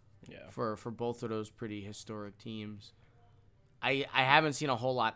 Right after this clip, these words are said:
Speaker 2: else, honestly. Um, I did see a thing where Tyler Dorsey's getting some looks for an N B A team, so shout out to our former Duck.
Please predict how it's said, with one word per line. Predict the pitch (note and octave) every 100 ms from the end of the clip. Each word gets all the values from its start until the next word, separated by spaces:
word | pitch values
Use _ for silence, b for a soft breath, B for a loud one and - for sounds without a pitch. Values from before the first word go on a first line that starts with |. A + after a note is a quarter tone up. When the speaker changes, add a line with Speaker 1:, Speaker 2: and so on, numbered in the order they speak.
| -
Speaker 2:
else, | G#2 A#2+ - - - - - - - - - - -
honestly. | A#2 B2+ B2+ C3+ C3 B2+ B2+ - -
Um, | G2+ G2 F2 F2
I | B2+
did | B2+ C#3
see | - D3
a |
thing | C3+ C3+
where | A#2
Tyler | - D3 C3
Dorsey's | A2 B2 B2 B2 C#3 C3
getting | B2+ C3 C3
some | A#2+ C3+ B2+
looks | C#3 - -
for | - C#3
an | C3+
N | C#3
B | C3+
A | C3+
team, | C3 C#3 C3+ C3
so | C3 G2+
shout | - A2+
out | A2+ A2 -
to | A2+ A2
our | G#2
former | G2+ A#2 A2 G2+
Duck. | G2 A2 A2